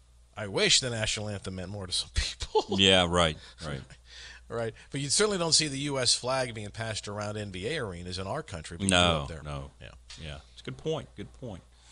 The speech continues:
Speaker 2: All right. Uh, you got a lot to choose from now for the Louise Baker team game of the week. You got a lot of good baseball series this weekend. You
Speaker 1: know.
Speaker 2: got the playoffs and N B A. I mean, which way are you gonna go now?
Speaker 1: I'm going N B A. I'm going,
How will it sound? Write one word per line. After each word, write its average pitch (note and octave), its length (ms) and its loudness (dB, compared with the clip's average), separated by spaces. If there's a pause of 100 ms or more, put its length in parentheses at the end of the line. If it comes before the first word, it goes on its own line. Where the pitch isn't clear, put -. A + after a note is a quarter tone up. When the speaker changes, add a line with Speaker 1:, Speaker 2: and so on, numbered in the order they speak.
(600)
Speaker 2:
All D3+ 100 8
right. D#3+ 320 8
Uh, C#3+ 380 12
you F#3 140 6
got F#3+ 100 10
a - 20 10
lot D3 160 10
to - 80 0
choose F#3 300 4
from G#2+ 240 6
now F2+ 260 8
for - 180 -2
the G2 100 0
Louise G#2 440 0
Baker G#2+ 360 2
team F#2+ 320 0
game A2 380 4
of G#2 60 2
the G2+ 80 0
week. B2 440 2
You F2 120 2
got F2 200 6
a F2 40 2
lot F2 160 4
of D#2 80 -4
good D#2+ 160 -2
baseball A#2+ 420 4
series B2+ 380 0
this C3 220 -2
weekend. C3+ 520 4
You G2 60 4
Speaker 1:
know. F2+ 80 2
Speaker 2:
got D#2+ 120 0
the - 60 -10
playoffs C#3 680 8
and E2 140 -2
N E2+ 100 -2
B F2 160 2
A. C#3+ 140 8
I A#2+ 40 6
mean, G2+ 140 2
which C#3 200 -2
way C3+ 100 2
are - 20 4
you B2 60 2
gonna A2+ 140 0
go A2 120 0
now? G#2+ 240 -2
Speaker 1:
I'm B2+ 120 -8
going C#3 200 -2
N C3+ 140 -6
B B2 160 -6
A. A#2+ 160 -4
I'm G#2 180 -8
going, G#2 440 -6